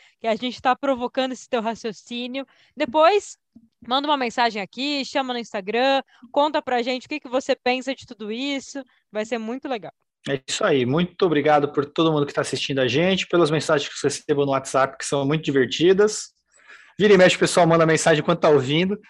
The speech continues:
Speaker 2: "Nossa, eu tô ouvindo você falar de mim aqui agora, certeza." <laughs> E às vezes é mesmo.
Speaker 1: Não, e eu, e eu que eu tô editando, e às vezes eu falo,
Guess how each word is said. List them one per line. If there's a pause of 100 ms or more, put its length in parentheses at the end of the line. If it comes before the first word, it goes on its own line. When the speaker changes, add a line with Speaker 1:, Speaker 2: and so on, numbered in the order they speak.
Speaker 2:
"Nossa,
eu
tô
ouvindo
você
falar
de
mim
aqui
agora,
certeza."
<laughs>
E
às
vezes
é
mesmo. (160)
Speaker 1:
Não, (640)
e (120)
eu,
e
eu
que
eu
tô (140)
editando, (280)
e
às
vezes
eu
falo,